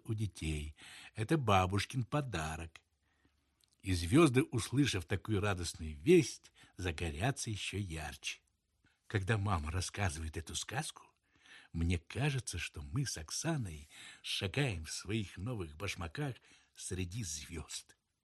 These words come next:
Уже совсем темно, а мы все не ложимся. Скорей бы наступило утро. Мы пошли бы к Марату, потом к Фариту, спустились бы к реке, а там походили бы по желтому песку.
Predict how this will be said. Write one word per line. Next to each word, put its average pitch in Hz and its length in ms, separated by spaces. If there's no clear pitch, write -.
Уже 85 400
совсем 98 540
темно, 87 540
а 82 120
мы 82 120
все - 180
не 95 120
ложимся. 87 600
Скорей 101 420
бы 85 140
наступило 95 600
утро. - 440
Мы 120 100
пошли - 320
бы 95 100
к - 100
Марату, 92 440
потом 101 320
к - 120
Фариту, 110 500
спустились 117 580
бы 104 100
к - 100
реке, 107 400
а 110 80
там 131 220
походили 117 600
бы 107 120
по - 160
желтому 107 580
песку. - 600